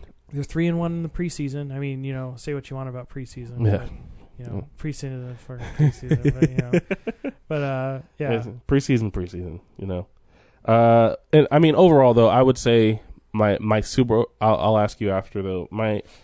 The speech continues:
Speaker 2: my complete Super Bowl prediction will probably be Buccaneers and Bills, but I wouldn't be surprised.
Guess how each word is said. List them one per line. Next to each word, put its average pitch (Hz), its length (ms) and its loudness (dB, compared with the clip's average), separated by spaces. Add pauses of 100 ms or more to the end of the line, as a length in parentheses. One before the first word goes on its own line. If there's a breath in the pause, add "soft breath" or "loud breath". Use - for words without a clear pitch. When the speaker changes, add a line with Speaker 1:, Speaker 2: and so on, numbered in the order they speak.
(380 soft breath)
Speaker 2:
my 131 120 6
complete 147 480 4
Super 135 300 2
Bowl 117 180 8
prediction 107 680 0 (160)
will 113 120 2
probably 110 440 4
be 104 420 2 (480)
Buccaneers 120 960 4 (500)
and 113 220 8
Bills, 98 600 6 (560)
but 117 240 6
I 113 100 6
wouldn't 117 400 6
be 127 120 2
surprised. 101 640 4